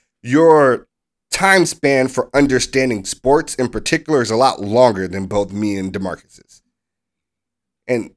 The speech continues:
you, you, you, you never let me live that one down when we're arguing sports. So let's start. So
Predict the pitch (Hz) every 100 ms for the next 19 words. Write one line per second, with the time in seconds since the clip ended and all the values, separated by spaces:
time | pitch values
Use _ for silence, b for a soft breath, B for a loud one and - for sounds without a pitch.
0 | _ 117 123 113 120 131 113 120 113 107
1 | _ _ 131 120 113 _ _ _ - 110
2 | 127 143 160 135 127 117 120 113 113 117
3 | 104 107 104 104 107 101 98 98 98 87
4 | 104 95 92 92 - 85 - _ _ _
5 | _ _ _ _ _ _ _ _ - 131
6 | 113 - _ _ _ 131 165 220 - 151
7 | 113 - 143 123